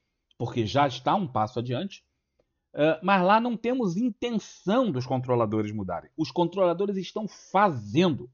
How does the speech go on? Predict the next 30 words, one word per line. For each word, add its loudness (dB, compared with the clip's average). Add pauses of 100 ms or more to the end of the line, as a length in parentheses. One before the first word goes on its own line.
Há 2
uma -2
diferença -2
muito -6
grande. -6 (420)
É 6
um 0
fato 2
que -6
eles -4
estão -6
fazendo, -10
e 0
não 0
as 0
intenções. -8 (360)
Por 0
isso -2
é 4
muito 2
importante -4
você -10
conseguir -12
diferenciar -6
intenções 0
de -6
realidade. -2 (800)
Operem 6
na 0
realidade. 2